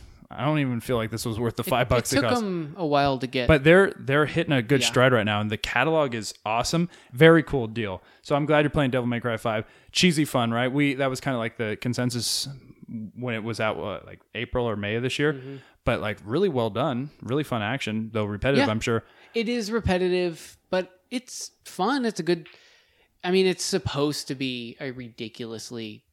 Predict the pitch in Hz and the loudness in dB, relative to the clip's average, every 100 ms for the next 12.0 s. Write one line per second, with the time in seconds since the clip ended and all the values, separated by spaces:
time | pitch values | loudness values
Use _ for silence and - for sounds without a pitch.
0 | - 101 - - 135 120 110 110 - 175 | -8 -6 -6 -4 -4 -4 -8 -8 -8 -6
1 | 180 196 - - _ 151 139 - - 151 | -6 -8 -14 -20 _ -4 -4 -4 0 -2
2 | - 143 139 - - - 120 113 - _ | 0 0 0 -4 -10 -8 -8 -10 -18 _
3 | 127 92 - _ _ _ _ _ _ _ | -6 -6 -8 _ _ _ _ _ _ _
4 | 147 151 180 185 165 143 143 143 117 107 | -4 0 2 2 2 0 0 -2 -2 -10
5 | 110 _ - 165 170 123 117 107 - 113 | -16 _ 2 6 4 4 0 -2 0 -2
6 | 92 - - 139 131 113 113 - - 120 | 0 -6 -6 -4 -2 -4 -10 -14 -2 2
7 | 123 117 95 101 - _ - 156 151 147 | 4 2 -4 -10 -14 _ -4 0 2 0
8 | 151 151 165 185 220 - 147 139 135 131 | -2 -2 0 2 0 0 0 0 0 -2
9 | 123 120 110 107 - 117 135 143 127 123 | -4 -4 -6 -8 -8 -6 -6 -6 -4 -4
10 | 120 - _ _ _ - 147 175 175 143 | -6 -10 _ _ _ -14 -2 0 2 0
11 | - 139 135 135 123 160 175 120 123 | -2 -4 -2 -4 -4 -2 -2 -2 -6